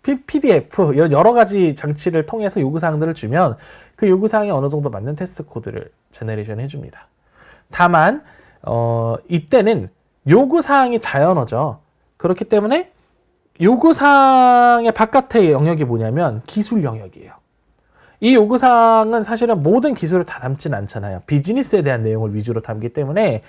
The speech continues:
기술 세트가 명확하게 있지 않으면 테스트 코드가 좀 잘못된 코드가 나올 여지가 높습니다.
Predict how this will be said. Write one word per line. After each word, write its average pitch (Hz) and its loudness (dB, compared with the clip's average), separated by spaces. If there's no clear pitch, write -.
기술 277 2
세트가 277 2
명확하게 254 0
있지 202 -4
않으면 123 -2
테스트 349 0
코드가 214 0
좀 208 -4
잘못된 254 -2
코드가 160 -4
나올 113 -6
여지가 113 -6
높습니다. 101 -8